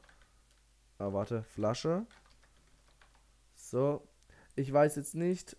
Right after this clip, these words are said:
ob's eine volle oder leere sein muss, aber vorhin ging's bei mir nicht.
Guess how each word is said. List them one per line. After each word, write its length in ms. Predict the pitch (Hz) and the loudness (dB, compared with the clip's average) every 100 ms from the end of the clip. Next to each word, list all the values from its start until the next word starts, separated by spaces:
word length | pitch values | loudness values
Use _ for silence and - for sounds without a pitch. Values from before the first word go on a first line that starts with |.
| - | -4
ob's 320 | 123 - - | -2 -4 -6
eine 340 | 95 113 107 | -2 -2 -2
volle 400 | 98 - 143 147 | -6 0 2 4
oder 240 | 139 120 107 | 4 2 2
leere 320 | 127 135 139 | 2 2 0
sein 340 | 139 131 135 | 0 0 0
muss, 320 | 135 139 139 - | 0 -2 -2 -4
aber 480 | 104 120 131 135 101 | 0 2 4 2 2
vorhin 460 | - 127 131 127 127 | 0 4 4 4 0
ging's 320 | 120 113 - | -2 -4 -4
bei 180 | 95 92 | -2 -2
mir 240 | 87 78 | -4 -6
nicht. 720 | 78 90 131 139 - - - | -4 2 4 4 2 -12 -20